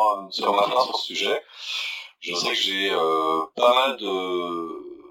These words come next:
de commerciaux dans mon entreprise qui ont déjà vécu ça, des populations cadres de mon entreprise qui ont vécu ça.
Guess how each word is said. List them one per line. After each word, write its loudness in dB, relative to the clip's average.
de -8
commerciaux 0
dans 0
mon -2
entreprise -4
qui -8
ont 0
déjà 0
vécu -4
ça, 4
des -10
populations -2
cadres 2
de -4
mon -2
entreprise -4
qui -4
ont 2
vécu -6
ça. 4